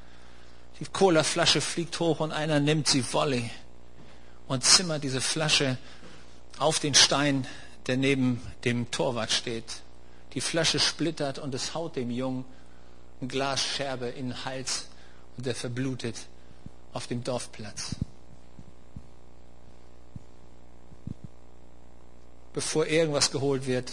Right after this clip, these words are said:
ist der Junge schon gestorben. Die Eltern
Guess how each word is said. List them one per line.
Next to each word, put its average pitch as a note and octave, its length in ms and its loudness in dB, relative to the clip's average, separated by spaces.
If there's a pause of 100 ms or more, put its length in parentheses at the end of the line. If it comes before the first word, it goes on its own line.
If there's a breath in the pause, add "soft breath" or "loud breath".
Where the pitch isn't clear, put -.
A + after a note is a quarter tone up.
(160)
ist - 180 -2
der A#2+ 80 0
Junge A#2 220 0
schon A#2+ 200 -2
gestorben. G#2+ 480 -4 (2250)
Die D3 100 0
Eltern D3 420 0